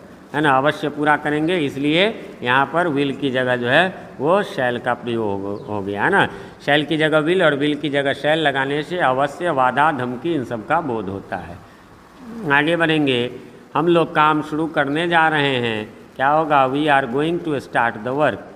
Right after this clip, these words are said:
उसने मुझे बेवकूफ़ बनाया है और इसलिए मैं उसे कभी मा-,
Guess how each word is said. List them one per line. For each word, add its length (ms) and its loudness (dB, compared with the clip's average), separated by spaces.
उसने 320 0
मुझे 360 2
बेवकूफ़ 520 0
बनाया 520 2
है 480 2
और 140 -2
इसलिए 480 -2
मैं 160 0
उसे 260 -4
कभी 280 0
मा-, 200 2